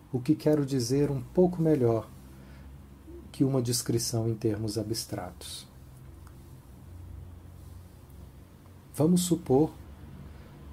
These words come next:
que um menino tenha tido uma mãe cruel,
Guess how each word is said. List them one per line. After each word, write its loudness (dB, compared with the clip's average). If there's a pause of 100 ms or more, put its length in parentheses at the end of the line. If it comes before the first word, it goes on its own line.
(140)
que 2
um 10
menino 6 (540)
tenha 12
tido 8
uma 6
mãe 4
cruel, 4